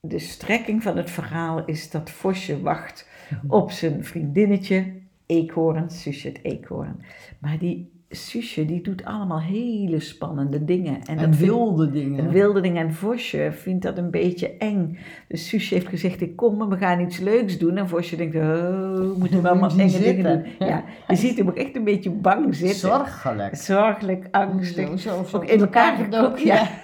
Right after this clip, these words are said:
Speaker 2: ja. <laughs> En dat snuitje zo van, "Nou, ja, het is mijn vriendin, maar ik wil dat helemaal niet. Ik wil
Speaker 1: Nee.
Speaker 2: lekker rustig lezen en ik hou van stilte." En daar houdt Suus helemaal niet van.
Speaker 1: Nee, en dan is ook weer heel leuk, in, niet in een grote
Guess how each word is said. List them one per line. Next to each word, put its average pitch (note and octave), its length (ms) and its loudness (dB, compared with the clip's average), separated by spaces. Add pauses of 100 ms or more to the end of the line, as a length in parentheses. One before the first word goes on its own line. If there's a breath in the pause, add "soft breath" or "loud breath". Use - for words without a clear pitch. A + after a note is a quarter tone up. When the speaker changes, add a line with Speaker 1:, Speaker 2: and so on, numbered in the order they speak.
Speaker 2:
ja. B3+ 260 -2
<laughs> A3+ 60 2
En A#3+ 60 4
dat G#3+ 160 -2
snuitje G#3+ 460 0
zo G3+ 200 -2
van, G#3 300 -2 (360 loud breath)
"Nou, F#3 360 0 (100)
ja, G3+ 400 2 (160)
het F#3 100 -8
is A3+ 140 2
mijn A3 140 4
vriendin, G#3+ 480 0
maar G#3 180 -2
ik F#3+ 140 -4
wil A#3 380 -2
dat G3 140 -4
helemaal F3+ 220 0
niet. F3 100 -4
Ik - 80 -8
wil - 100 0
Speaker 1:
Nee. G3+ 80 0
Speaker 2:
lekker G3+ 340 -4
rustig G3 340 -6
lezen F#3+ 760 -2
en D#3+ 100 -6
ik F#3+ 80 -6
hou G3 200 -2
van F#3 120 -2
stilte." B3+ 600 -2
En F3 180 -4 (460 loud breath)
daar E3+ 140 -6
houdt D#3 200 -2
Suus - 280 -2
helemaal E3 380 0
niet C4 140 6
van. B3 460 4
Speaker 1:
Nee, D#3 420 -2
en F3+ 180 0
dan F3+ 180 2
is F3+ 200 0
ook F3 120 -4
weer E3+ 200 -2
heel F3+ 400 2
leuk, F3 220 0
in, D#3+ 240 -4 (180 loud breath)
niet F#3 180 0
in F3 120 -2
een D#3+ 120 -2
grote F#3+ 540 2